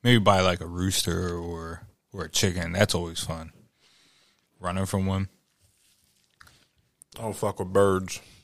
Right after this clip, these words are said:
Speaker 1: You don't fuck with birds?
Speaker 2: Mm-mm. <laughs> I don't fuck with nothing that's, like, related to dinosaurs, I guess.
Speaker 1: Okay. But
Speaker 2: Not
Speaker 1: they
Speaker 2: chickens.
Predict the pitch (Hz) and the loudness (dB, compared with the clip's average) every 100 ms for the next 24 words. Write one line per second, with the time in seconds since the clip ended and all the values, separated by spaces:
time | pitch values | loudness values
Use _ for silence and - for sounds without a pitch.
0 | _ _ 110 - 117 95 113 92 101 95 | _ _ -4 0 -2 2 2 2 2 4
1 | - - - 95 - 98 90 - _ - | 2 0 -4 -10 -8 -8 -10 -14 _ -14
2 | - 180 - _ _ _ _ _ - _ | -4 -4 -4 _ _ _ _ _ -20 _
3 | _ _ _ _ _ _ _ _ _ _ | _ _ _ _ _ _ _ _ _ _
4 | _ _ _ _ _ _ - _ _ _ | _ _ _ _ _ _ -20 _ _ _
5 | - - _ - 113 113 127 117 107 107 | -20 -20 _ -6 -2 2 2 2 2 2
6 | 98 92 92 92 98 95 - - - - | 0 0 -2 0 0 0 -4 -18 -20 -20
7 | - _ _ - 104 101 101 90 92 95 | -20 _ _ -2 2 4 4 2 0 0
8 | 95 92 101 98 95 101 98 110 - - | 0 0 0 0 0 -4 -2 -4 -4 -10
9 | _ _ _ _ _ 123 113 98 104 _ | _ _ _ _ _ -4 -2 -2 -6 _
10 | _ _ _ _ _ _ _ _ _ _ | _ _ _ _ _ _ _ _ _ _
11 | _ _ _ _ _ _ _ _ _ _ | _ _ _ _ _ _ _ _ _ _
12 | _ _ _ _ _ _ _ 104 98 95 | _ _ _ _ _ _ _ -4 0 0
13 | 101 104 98 98 - | 0 -4 -8 -10 -14